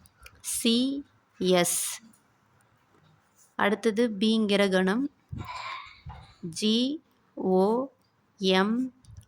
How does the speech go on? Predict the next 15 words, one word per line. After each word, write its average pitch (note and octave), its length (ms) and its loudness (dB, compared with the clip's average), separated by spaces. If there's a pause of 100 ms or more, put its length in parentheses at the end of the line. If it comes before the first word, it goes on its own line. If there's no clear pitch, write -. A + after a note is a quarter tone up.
(140)
இ, A3+ 440 -2 (580)
டி, B3+ 500 0 (420)
ஆர், F#3 580 2 (420)
ஒய். F3 300 2 (1600)
இப்போ A3+ 420 2
இதுல G3 200 0
வந்து G3 500 0
ஏ G#3 320 6
யூனியன் G3+ 460 2
வந்து F3+ 240 0
ஃபைண்ட் F#3+ 360 2
அவுட் F3+ 160 -4
பண்ணோம். F3+ 380 0 (1040)
இப்போ A#3 160 0
எம், G3+ 580 0